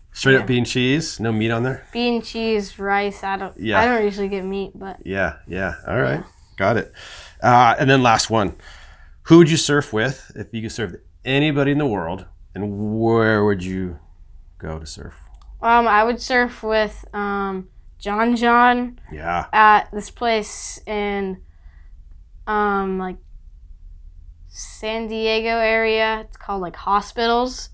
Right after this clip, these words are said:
Speaker 1: Oh,
Speaker 2: It's, like,
Speaker 1: wow.
Speaker 2: this, like, really good barreling left with wall.
Speaker 1: Really?
Speaker 2: I surfed it when we were going down to regionals with Cole and Jonah.
Speaker 1: Yeah.
Speaker 2: And it was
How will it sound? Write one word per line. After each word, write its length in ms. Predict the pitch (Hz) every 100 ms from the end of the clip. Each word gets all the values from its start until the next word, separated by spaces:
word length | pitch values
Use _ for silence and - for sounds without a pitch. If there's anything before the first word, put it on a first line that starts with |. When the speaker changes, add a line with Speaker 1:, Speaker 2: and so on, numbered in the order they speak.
| -
Speaker 1:
Oh, 180 | - -
Speaker 2:
It's, 80 | 110
like, 100 | -
Speaker 1:
wow. 60 |
Speaker 2:
this, 140 | 214 220
like, 120 | 202
really 300 | 202 220 214
good 260 | 208 208 196
barreling 680 | 208 214 208 202 202 196 - - - -
left 340 | 208 202 -
with 160 | 196 -
wall. 580 | 190 190 196 196 196 -
Speaker 1:
Really? 380 | 98 110 104 85 - - - -
Speaker 2:
I 40 |
surfed 340 | - 226 220
it 100 | 226
when 100 | 208
we 40 | 208
were 60 |
going 180 | 202 208
down 140 | 202 202
to 60 |
regionals 580 | 196 202 190 202 196 190
with 300 | 190 - -
Cole 320 | - 202 196
and 120 | 190
Jonah. 520 | 190 190 196 190 185 - -
Speaker 1:
Yeah. 240 | 107 - -
Speaker 2:
And 120 | 196
it 40 | 202
was 240 | 190 -